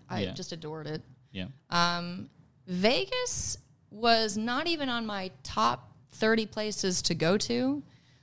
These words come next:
Speaker 1: but easily made it to my top five to return.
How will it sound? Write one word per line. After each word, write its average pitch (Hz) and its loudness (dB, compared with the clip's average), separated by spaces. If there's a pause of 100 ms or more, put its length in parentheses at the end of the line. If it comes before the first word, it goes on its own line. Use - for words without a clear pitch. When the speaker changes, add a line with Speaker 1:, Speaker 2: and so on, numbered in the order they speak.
(100)
Speaker 1:
but 190 0
easily 202 -2
made 175 4
it - -2
to 190 2
my 165 0
top - -2
five 151 -4
to - -8
return. - -8